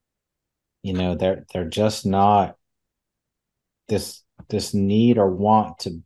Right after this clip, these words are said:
build that craftsmanship. Like, I, I want to stay in this role or this industry and truly become an expert and a craftsman. People really aren't encouraged to do that so much anymore. I was,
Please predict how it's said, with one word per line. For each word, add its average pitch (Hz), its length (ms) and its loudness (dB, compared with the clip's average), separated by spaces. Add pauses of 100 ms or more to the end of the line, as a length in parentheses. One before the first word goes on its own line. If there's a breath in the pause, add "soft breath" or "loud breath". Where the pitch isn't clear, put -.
(300)
build 101 300 0
that 92 220 -2
craftsmanship. 127 1080 -2
Like, 90 380 -6
I, 92 260 -10
I 98 200 -2
want 101 420 0
to 90 120 -8
stay 92 440 0
in 92 160 0
this - 360 -6 (540)
role 117 520 6
or 92 120 4
this 92 200 -2
industry 104 640 -2
and 85 300 -8
truly 113 540 2
become 98 480 -2
an 87 140 -4
expert 90 480 -4
and 82 100 -4
a 80 60 -8
craftsman. 76 880 -4 (1600)
People 120 360 0
really 120 280 6
aren't 110 200 4
encouraged 98 580 -2
to 85 60 -10
do 110 220 -2
that 85 260 0
so - 140 -10
much 76 240 -10
anymore. 76 440 -12
I 90 40 -10
was, 98 160 -8